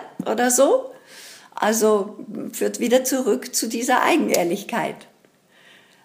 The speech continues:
Und dann, dann haben wir ja das beste Wort, das es gibt. Wir entschuldigen uns, dann ist die Schuld weg. Aber das ist,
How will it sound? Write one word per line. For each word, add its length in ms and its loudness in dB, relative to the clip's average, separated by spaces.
Und 360 4
dann, 200 6
dann 200 6
haben 140 6
wir 80 8
ja 60 8
das 260 2
beste 560 6
Wort, 340 8
das 160 2
es 180 0
gibt. 520 2
Wir 320 6
entschuldigen 1200 4
uns, 640 0
dann 140 2
ist 160 -2
die 80 0
Schuld 380 4
weg. 400 0
Aber 140 0
das 180 4
ist, 280 2